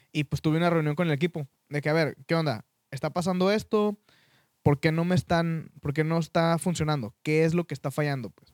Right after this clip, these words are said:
le digo, no estoy diciendo que sea culpa de ustedes, no estoy diciendo que sea, que sea algo mal, pero quiero saber qué está fallando, pues.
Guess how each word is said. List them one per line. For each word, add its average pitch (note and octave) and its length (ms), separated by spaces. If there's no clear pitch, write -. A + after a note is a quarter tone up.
le C3+ 140
digo, B2+ 240
no D#3+ 80
estoy A3 120
diciendo G#3+ 200
que - 20
sea E3+ 100
culpa G#3 260
de F#3+ 60
ustedes, G#3 600
no D3+ 100
estoy E3+ 180
diciendo F3 440
que A#2+ 420
sea, D3 640
que - 80
sea C#3+ 80
algo E3+ 180
mal, F#3+ 300
pero C#3+ 160
quiero D#3 140
saber D3+ 180
qué D#3+ 100
está D#3 220
fallando, D3 380
pues. - 220